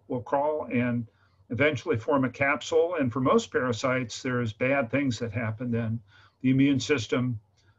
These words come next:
causes oxidative reactions to happen and does things that will kill the parasite. And actually, if the wrong kind of Glochidia attaches to the wrong fish, they'll be killed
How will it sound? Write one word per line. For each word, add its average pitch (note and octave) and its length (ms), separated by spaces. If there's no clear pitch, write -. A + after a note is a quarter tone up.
causes C3+ 440
oxidative B2+ 760
reactions A#2+ 680
to B2+ 140
happen A#2+ 580
and A2+ 400
does C#3 260
things A#2+ 220
that B2+ 160
will A2+ 100
kill D#3 280
the A#2+ 80
parasite. A#2 680
And C#3 160
actually, D#3 440
if A#2 120
the B2+ 100
wrong C#3+ 320
kind F3 240
of C3+ 80
Glochidia C#3 540
attaches A2+ 640
to C3+ 120
the A#2 80
wrong A#2 300
fish, B2+ 640
they'll B2+ 220
be B2 220
killed C#3+ 420